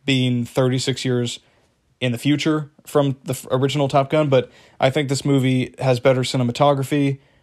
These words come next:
I think the plot's a little tighter. Uh, the soundtrack's really great. It has a really great original song from, uh, uh, Lady Gaga. What's the name of the song? Let me look.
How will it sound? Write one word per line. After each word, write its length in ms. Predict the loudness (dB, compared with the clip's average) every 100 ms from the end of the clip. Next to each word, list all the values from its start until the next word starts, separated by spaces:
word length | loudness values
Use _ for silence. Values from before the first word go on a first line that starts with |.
| -6
I 100 | -2
think 180 | 0 -2
the 60 |
plot's 440 | -4 2 4 4 0
a 40 |
little 320 | 0 2 0
tighter. 580 | -2 2 2 2 0 -2 _ _ _ _ _ 0
Uh, 380 | 2 4 2 0
the 80 |
soundtrack's 600 | 0 0 0 2 2 2
really 200 | -2 -2
great. 240 | -2 -2 -2
It 60 |
has 140 | 0 0
a 60 |
really 220 | 0 0 0
great 420 | 0 -2 -2 _ _ -6
original 360 | -4 -2 -2
song 400 | -2 2 2 2
from, 360 | -2 -2 0 0
uh, 340 | -2 -2 -4 -8 _ _ _ _ _ -2
uh, 180 | 2 2
Lady 260 | 2 0
Gaga. 840 | 0 2 2 4 2 2 -2 -16 -18
What's 200 | -14 -12
the 100 | -8
name 220 | -6 -6
of 80 | -8
the 40 |
song? 480 | -8 -8 -6 -6 -8 -12 _ _
Let 60 | -12
me 60 | -12
look. 260 | -14 -20